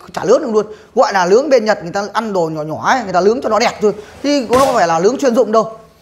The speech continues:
Quan trọng đi mua bếp, các bác phải để ý gì? Đầu tiên là mặt kính, đập vào mắt mình, nó phải hình thức, nó phải đẹp. Thứ hai là mạnh phải zin. Nếu như cảm tưởng nghi vấn, mạnh không zin, cứ tháo mạnh ra kiểm tra.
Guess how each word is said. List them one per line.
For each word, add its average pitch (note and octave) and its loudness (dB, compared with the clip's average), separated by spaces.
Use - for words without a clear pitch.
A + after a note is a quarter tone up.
Quan C#4 2
trọng B3 0
đi B3+ -2
mua C4 2
bếp, D#4 2
các C4+ -2
bác D4 0
phải E3+ -4
để D#3+ -6
ý A#3+ -4
gì? A#3 -2
Đầu A3+ 2
tiên A3+ 2
là A3+ -6
mặt F#3 -4
kính, C4+ -2
đập G#3 0
vào F3+ -10
mắt C#4 -2
mình, G#3+ -2
nó A#3 -2
phải G#3 4
hình G3+ 0
thức, D4 2
nó D4 -4
phải A#3 -4
đẹp. F#3+ 0
Thứ B3+ 0
hai C4+ 2
là G3 -4
mạnh G#3+ -4
phải F#3 -6
zin. C4+ -2
Nếu A3+ 4
như D#4 -4
cảm E3 -8
tưởng D#3 -6
nghi C#4+ 0
vấn, C4+ -2
mạnh A3 -2
không C4 0
zin, A#3 -4
cứ D4 -2
tháo A#3+ 2
mạnh A3+ -2
ra A3+ 2
kiểm E3+ -8
tra. A#3 0